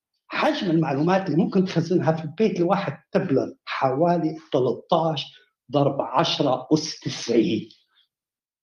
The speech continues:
في البيت الواحد. كيف حتقدر تخلق سيموليشن إذا كانت المساحة هذه تخزن فيها كمية المعلومات بتاع الانتروبي؟ طبعًا المعلومات تخزن فيها عن طريق الانتروبي.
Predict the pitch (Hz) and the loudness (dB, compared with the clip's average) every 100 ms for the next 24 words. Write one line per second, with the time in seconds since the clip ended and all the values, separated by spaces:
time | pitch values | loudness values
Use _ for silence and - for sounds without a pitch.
0 | _ _ - - 170 160 131 92 - - | _ _ -8 0 0 2 0 0 -4 -8
1 | - _ _ _ _ _ _ _ _ _ | -18 _ _ _ _ _ _ _ _ _
2 | _ _ - 262 311 - 214 339 240 240 | _ _ -6 -2 0 0 0 0 0 2
3 | 320 247 208 - 233 196 196 254 254 277 | 0 0 -2 -2 0 2 2 2 0 2
4 | 262 - - - - 147 165 240 240 214 | 0 -2 -8 -10 -4 -2 0 0 0 2
5 | 170 170 254 247 220 214 - 196 160 175 | 2 2 0 0 0 0 0 -2 0 0
6 | 226 175 180 196 185 233 202 202 160 160 | 2 0 0 0 2 2 0 0 0 2
7 | 147 185 202 165 - 156 127 196 165 113 | 2 2 0 -2 -2 -2 0 0 0 0
8 | - - - 117 123 123 143 175 175 - | -4 -4 -2 0 0 0 0 0 0 -2
9 | 127 123 120 185 170 175 208 214 240 233 | -2 -2 0 2 2 0 0 0 0 0
10 | 233 131 120 - - | 0 0 -4 -8 -20